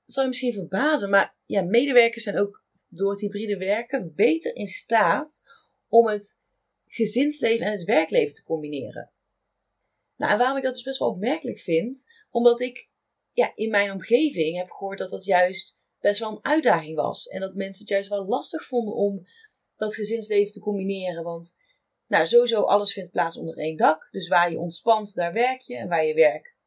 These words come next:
waar je werkt, ontspan je ook. Eh, de kinderen zijn thuis. Ja, het is, die, die scheidslijn tussen, ja, werk en privé is gewoon een beetje aan het vervagen. Maar goed,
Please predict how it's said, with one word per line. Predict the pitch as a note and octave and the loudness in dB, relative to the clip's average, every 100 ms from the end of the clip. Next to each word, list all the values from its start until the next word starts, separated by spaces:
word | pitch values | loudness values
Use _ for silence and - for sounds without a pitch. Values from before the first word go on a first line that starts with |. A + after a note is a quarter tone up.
| _ | _
waar | E3 F3 | -6 -4
je | E3 | 2
werkt, | F3 E3+ - | 4 2 0
ontspan | D#3+ - C4 C4 | -12 -4 -2 0
je | A#3 | 0
ook. | A3 A3 - _ - _ _ _ | 0 -2 -8 _ -20 _ _ _
Eh, | - E3 D#3+ D#3+ | -6 -2 -2 -4
de | E3 | -4
kinderen | D4 D4 C#4+ C4+ | -2 0 -2 -2
zijn | C4 A#3+ | -2 0
thuis. | B3 A3 A3 A3 G#3 - - - _ _ _ _ _ _ | 4 4 4 -4 -10 -12 -16 -20 _ _ _ _ _ _
Ja, | - A#3+ | 0 0
het | A#3+ | 0
is, | A#3+ - - | -8 -10 -10
die, | A3 G3 | -8 -6
die | G3+ | -8
scheidslijn | G3 - A3 C4 C4+ A#3 A3 | -8 0 0 0 0 -2 -2
tussen, | G#3+ - G3+ F#3 E3 - _ | -4 -2 0 0 -2 -8 _
ja, | - F3+ | 0 0
werk | D3 A3+ B3 A#3 | 2 2 2 0
en | F3+ | -4
privé | F3 E3 A#3 | -6 0 4
is | D4 C#4 C4+ | 4 2 -2
gewoon | - A#3 | -2 -2
een | G#3+ | -2
beetje | G#3 G#3 A3+ | -2 -2 0
aan | F#3+ G3+ | 0 -2
het | - | -8
vervagen. | F3 G3 G3 G#3 G3+ C4+ D4+ _ _ _ _ _ _ | -8 0 0 0 -2 -6 -6 _ _ _ _ _ _
Maar | A#3+ A#3 | -4 0
goed, | D4 - - | 0 -2 -8